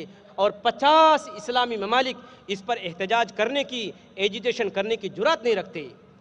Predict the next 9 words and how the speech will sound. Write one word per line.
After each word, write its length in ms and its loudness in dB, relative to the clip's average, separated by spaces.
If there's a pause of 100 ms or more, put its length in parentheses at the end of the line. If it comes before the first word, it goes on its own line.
(280)
अलगर्ज 440 2 (500)
वो, 120 -2
वो 160 4
ज़माने 420 4
में 120 6
मुअज़्ज़ज़ 500 6
थे 180 6 (360)
मुसलमान 460 4
होकर 420 4